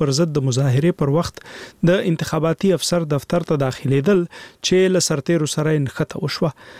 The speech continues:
د هغه ګوند یو مخکښ مشر جمال داوړ پرون مشال راډیو ته ویل چې دوی د شمالي وزیرستان پر امنیتي او انتظامی چارواکو مقدمه درجول غوښتل، خو پولیسو انکار وکړ او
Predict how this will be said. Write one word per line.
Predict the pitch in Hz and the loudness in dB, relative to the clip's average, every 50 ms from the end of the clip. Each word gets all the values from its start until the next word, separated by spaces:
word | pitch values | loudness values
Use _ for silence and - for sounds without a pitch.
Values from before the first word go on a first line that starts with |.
| - - - - - 156 | -20 -20 -20 -6 0 2
د | 151 147 | 2 2
هغه | 160 160 156 143 | 2 2 2 2
ګوند | 147 170 175 160 | 2 2 2 2
یو | 156 147 143 | 2 2 0
مخکښ | 143 135 - - 180 165 151 - - - 180 156 156 | -2 -4 -4 -2 -2 -2 -2 -2 -2 0 2 2 2
مشر | 175 170 - - 175 170 170 175 180 165 127 - | 2 2 0 0 0 2 2 0 0 -2 0 0
جمال | 160 147 151 160 170 165 151 143 131 | 0 2 2 2 2 2 2 2 2
داوړ | 147 147 165 175 175 - - | 2 2 2 0 0 0 0
پرون | 151 143 151 165 156 143 | 0 0 0 2 0 0
مشال | 139 - 160 160 147 151 | 0 0 0 0 0 0
راډیو | 151 143 156 165 - | 0 0 0 0 0
ته | 180 | 2
ویل | 180 175 170 - | 0 2 0 0
چې | 165 143 131 | -2 0 2
دوی | 147 165 170 147 | 2 2 2 2
د | 147 - | 0 0
شمالي | - 147 147 143 143 156 170 165 | 0 0 0 2 2 2 2 2
وزیرستان | 147 131 151 143 139 - - 165 165 165 - - | 2 2 0 0 0 0 0 0 0 0 0 -2
پر | 151 147 143 151 | -2 -2 0 0
امنیتي | 147 139 143 143 - - 208 208 | 2 2 2 0 2 2 2 2
او | 180 156 | 2 2
انتظامی | 139 127 - 135 131 147 147 156 165 - - | 0 -2 -4 -2 -2 0 0 0 0 0 0
چارواکو | 151 143 147 165 160 - - 151 | 0 0 2 0 0 0 0 -2
مقدمه | 143 - - 143 131 135 147 175 185 170 | -2 -2 -2 -2 0 2 2 2 2 2
درجول | 175 147 135 165 165 165 170 160 147 | 0 0 0 0 0 2 2 0 0
غوښتل، | 160 151 - - 185 175 165 - - - - - - - - | -2 -4 -2 -2 0 0 0 -2 -8 -16 -20 -20 -20 -6 -4
خو | - 180 - 185 | -4 -2 0 0
پولیسو | 175 185 202 - - 190 175 | 0 0 0 0 2 2 2
انکار | 160 151 - - 190 202 202 196 | 0 0 0 0 0 2 2 2
وکړ | 196 175 - 190 185 | 0 0 0 0 0
او | 165 | 0